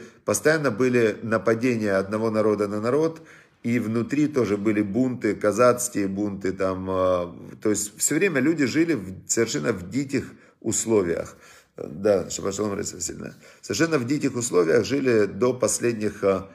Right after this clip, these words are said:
семьдесят лет. Последние более-менее нормально. Ещё совсем недавно Вторая мировая война, погибло восемьдесят миллионов человек. Восемьдесят миллионов человек было убито во время Второй мировой войны. Только убито.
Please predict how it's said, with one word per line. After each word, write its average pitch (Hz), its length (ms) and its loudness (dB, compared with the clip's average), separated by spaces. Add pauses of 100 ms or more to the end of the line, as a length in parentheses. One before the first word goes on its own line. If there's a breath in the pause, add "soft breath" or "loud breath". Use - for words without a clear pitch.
(120)
семьдесят 123 480 0
лет. 123 200 2
Последние 123 480 0
более-менее 117 760 2
нормально. 98 480 0
Ещё 104 400 0 (260 loud breath)
совсем 123 380 0
недавно 113 380 4
Вторая 107 320 4
мировая 104 400 2
война, 123 480 -2 (200 loud breath)
погибло 117 360 0
восемьдесят 101 680 -2
миллионов 104 460 -2
человек. 95 520 -2
Восемьдесят 110 540 -4
миллионов 110 320 -2
человек 117 260 -4
было 104 160 2
убито 98 340 -2
во 92 80 -4
время 95 260 -4
Второй 92 260 -4
мировой 90 300 -4
войны. 113 440 -4 (360 loud breath)
Только 131 200 6
убито. 117 720 4